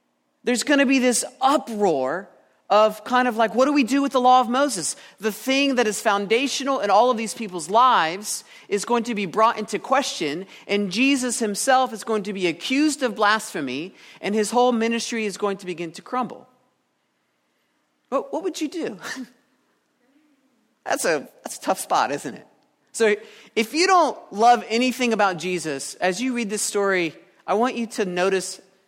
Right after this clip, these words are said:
if you love anything about Jesus, because he does something unbelievably masterful. This woman has been caught in the bed of a man who wasn't her husband. She arrives here fully exposed with all her secrets out in the open.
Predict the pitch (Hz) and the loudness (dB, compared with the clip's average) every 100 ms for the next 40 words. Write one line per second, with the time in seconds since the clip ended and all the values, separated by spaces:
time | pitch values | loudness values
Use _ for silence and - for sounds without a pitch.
0 | _ - 165 180 156 165 147 147 127 139 | _ -14 -8 -4 0 0 0 -6 -6 -8
1 | 123 110 123 127 113 110 156 160 165 202 | -8 -10 -10 -14 -14 -14 -12 -8 -8 -8
2 | 165 202 196 202 190 180 165 - - - | -2 -2 0 -6 -6 -10 -10 -16 -14 -2
3 | 196 214 190 180 180 170 160 143 139 - | 0 0 0 -2 -2 -4 -2 0 -2 -4
4 | 139 - 113 - _ _ - - 190 - | -14 -14 -16 -18 _ _ -12 -4 -2 0
5 | 220 226 202 214 262 - _ _ - 214 | 2 4 2 0 -8 -18 _ _ 0 0
6 | 208 226 196 233 240 - 233 202 220 220 | 2 0 2 4 4 4 0 4 6 6
7 | 214 208 196 208 202 208 185 185 - 190 | 4 0 2 2 0 0 0 0 -2 -4
8 | 180 175 175 185 175 175 - - - - | 0 0 0 -4 -4 -8 -16 -20 -16 -2
9 | 202 175 190 214 202 - 202 180 214 220 | 0 4 4 4 0 -2 -2 0 2 4
10 | 226 220 - - 196 190 196 190 160 180 | 4 0 -2 -2 2 2 2 -2 2 6
11 | 208 208 208 - 202 190 190 - - - | 6 4 0 -2 -4 -2 -4 -4 -8 -10
12 | - - - 170 185 180 175 175 151 143 | -20 -20 -6 -2 0 -2 -2 0 -2 -4
13 | 104 | -10